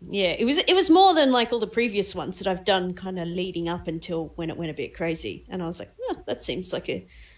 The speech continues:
a good amount of Steem," but I don't remember what it was. I can't remember. It was more, 'cause I looked at it again the other day, and I think, like, one Steem dollar was at about two point something, and it had come down from three the day before. And I don't know.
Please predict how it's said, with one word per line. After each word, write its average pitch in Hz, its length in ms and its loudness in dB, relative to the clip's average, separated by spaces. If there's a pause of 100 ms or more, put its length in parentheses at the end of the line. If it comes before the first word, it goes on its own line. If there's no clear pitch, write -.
(140)
a - 40 0
good 196 200 6
amount 180 240 4
of 180 80 2
Steem," 202 320 2
but 233 160 6
I 262 80 8
don't 277 140 8
remember 233 260 6
what 190 100 8
it 160 80 2
was. 170 340 0
I - 60 -2
can't 180 220 -6
remember. 175 400 -2 (200)
It 226 80 -4
was 214 160 2
more, 254 360 8
'cause 214 160 -2
I 220 80 6
looked 247 220 -2
at 226 100 2
it - 20 4
again 202 260 2
the 185 100 2
other 180 120 0
day, 175 180 2
and 160 100 0
I 165 60 0
think, 208 280 -4
like, 185 180 0 (840)
one 190 240 4
Steem 180 400 2
dollar 170 280 2
was 165 220 -2
at 170 60 -2
about 165 420 0
two 190 240 -2
point 165 400 -2
something, 160 500 -2
and 160 100 0
it 165 100 2
had 165 120 -12
come 175 240 -2
down 160 300 -2
from 151 260 -6
three 170 640 -4 (680)
the 202 80 -2
day 170 240 2
before. 165 640 0
And 175 180 0
I 185 100 4
don't 185 180 4
know. 170 200 0